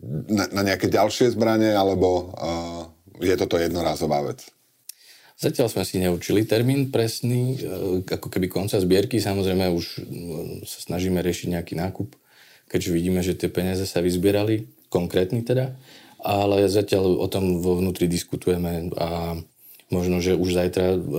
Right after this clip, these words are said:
Speaker 2: teda zajtra bude, mm, vlastne tlačová konferencia všetkých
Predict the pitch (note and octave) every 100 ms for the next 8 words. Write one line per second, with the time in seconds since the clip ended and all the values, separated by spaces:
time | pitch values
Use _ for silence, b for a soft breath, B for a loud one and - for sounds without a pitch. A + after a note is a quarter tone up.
0 | F2 F2+ F2+ F2+ F2+ F#2+ G2 F#2 F#2 F#2
1 | F#2 F2+ E2+ F#2 F2+ F2+ F2+ - F#2 F2
2 | F#2+ F#2 F2+ G2 F#2 F2+ F2+ F2+ F#2 -
3 | F2+ E2+ F2+ -